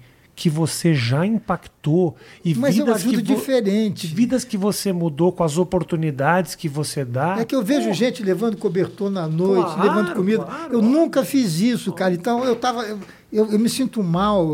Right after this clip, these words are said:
Speaker 2: Eu, eu precisava fazer alguma coisa.
Speaker 1: Mas não sinta-se mal, Carlos Alberto, porque, assim,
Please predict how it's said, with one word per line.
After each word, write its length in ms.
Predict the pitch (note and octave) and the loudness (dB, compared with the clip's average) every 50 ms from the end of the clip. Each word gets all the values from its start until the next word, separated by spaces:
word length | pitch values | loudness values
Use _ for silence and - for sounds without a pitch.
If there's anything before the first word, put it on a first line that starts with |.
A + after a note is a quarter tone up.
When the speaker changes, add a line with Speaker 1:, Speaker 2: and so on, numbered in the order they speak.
| D#3+ D#3+ | -2 -2
Speaker 2:
Eu, 120 | E3 E3 E3 - - - - - - - | -4 -6 -6 -8 -14 -20 -20 -18 -8 -8
eu 80 | G3+ | -6
precisava 580 | G3 - - A#3+ G#3 E3 F3 A#3+ A#3+ B3+ G#3+ G#3 | -6 -4 -4 -2 -2 0 2 2 2 4 4 2
fazer 280 | - G#3 F#3+ E3 F3 | 2 2 2 2 4
alguma 320 | G3+ F#3 E3+ F3+ F3 E3+ D#3+ | 2 2 0 0 -2 -2 -4
coisa. 400 | - - D3+ C#3+ C3+ B2 - - - | -4 -6 -6 -6 -6 -8 -12 -14 -6
Speaker 1:
Mas 160 | - F#3+ F#3+ G3 | -4 -2 -2 0
não 120 | G3+ G#3 | -2 -4
sinta-se 540 | F#3 - - A3 A3 - G#3 F3 - - F3 | -4 -4 -4 -4 -2 0 0 -2 0 0 0
mal, 180 | D#3+ E3 E3 | 2 2 2
Carlos 220 | D#3+ - D#3 C#3+ B2+ | 0 0 -2 0 0
Alberto, 280 | D3 C3+ C#3+ C#3+ - | 0 0 0 -2 -4
porque, 120 | - - F3+ | -2 0 0
assim, 320 | D#3 - - F3+ E3 C#3+ | 0 2 0 0 0 0